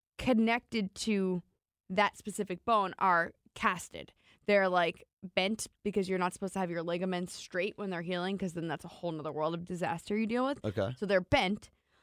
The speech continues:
Speaker 1: um, and I start hand therapy this week. So the
Speaker 2: You
Speaker 1: hard
Speaker 2: started
Speaker 1: cast
Speaker 2: with the
Speaker 1: comes on.
Speaker 2: cast
Speaker 1: No,
Speaker 2: on?
Speaker 1: so my, I have the hard cast on.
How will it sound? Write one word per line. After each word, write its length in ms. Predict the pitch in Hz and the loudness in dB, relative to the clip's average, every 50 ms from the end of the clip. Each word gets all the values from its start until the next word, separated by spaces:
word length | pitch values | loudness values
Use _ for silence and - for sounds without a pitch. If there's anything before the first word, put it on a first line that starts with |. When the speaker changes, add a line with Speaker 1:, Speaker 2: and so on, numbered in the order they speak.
| _ _ _ _ _ - | _ _ _ _ _ 2
Speaker 1:
um, 380 | 208 202 190 185 180 180 175 - - | 4 6 6 6 4 2 0 -2 0
and 120 | 214 208 | 2 2
I 80 | 196 196 | 2 2
start 480 | 190 - - - - 233 220 226 - - | -2 -4 -6 0 4 4 6 4 4 2
hand 360 | - 190 214 226 269 311 247 | 0 0 0 2 2 2 2
therapy 560 | - 190 175 160 175 - - 151 98 - - _ - | 2 2 4 2 0 -2 -4 -6 -6 -8 -10 _ 0
this 260 | 196 196 165 - - - | 2 2 2 0 -6 -8
week. 360 | 180 139 - _ - - - _ _ _ _ _ _ _ | -8 -8 -8 _ -20 -20 -20 _ _ _ _ _ _ _
So 140 | - 247 | 2 4
the 100 | 226 233 | 4 6
Speaker 2:
You 60 | 220 254 | 6 8
Speaker 1:
hard 140 | 277 330 | 8 8
Speaker 2:
started 180 | 415 370 170 - | 8 8 8 8
Speaker 1:
cast 100 | 254 240 | 8 8
Speaker 2:
with 100 | - 156 214 | 6 6 4
the 60 | 208 | 4
Speaker 1:
comes 100 | 185 165 | 4 4
on. 60 | 147 131 | 4 4
Speaker 2:
cast 160 | 131 123 - | 4 2 4
Speaker 1:
No, 120 | - - 135 | 4 4 4
Speaker 2:
on? 60 | 170 | 4
Speaker 1:
so 120 | - - 220 | 2 2 2
my, 140 | 208 214 214 - - | 2 0 0 2 2
I 80 | 214 | 4
have 100 | 247 277 | 4 4
the 80 | 277 339 | 4 4
hard 220 | 269 240 208 214 | 4 4 4 4
cast 260 | - 220 185 196 - 196 | 4 4 4 4 4 4
on. 300 | 185 180 175 180 175 | 4 4 4 2 -2